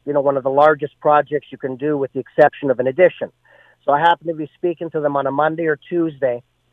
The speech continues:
and they're asking me, you know, it, it's like a burning impulse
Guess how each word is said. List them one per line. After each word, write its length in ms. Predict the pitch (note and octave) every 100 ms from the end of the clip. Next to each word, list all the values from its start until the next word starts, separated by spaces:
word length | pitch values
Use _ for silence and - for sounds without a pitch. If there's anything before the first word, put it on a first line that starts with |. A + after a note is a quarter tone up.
| _ _ C#3+
and 200 | C#3+ C#3+
they're 140 | C#3+
asking 540 | D#3 E3 - E3+ E3
me, 280 | D#3 D3+ D3 C#3
you 80 | D3+
know, 80 |
it, 380 | C#3 C#3 C#3 C#3+
it's 160 | C3+ -
like 180 | E3+ D#3
a 80 | C#3
burning 560 | A2+ - D3+ E3+ F3 D#3+
impulse 440 | D#3 - D#3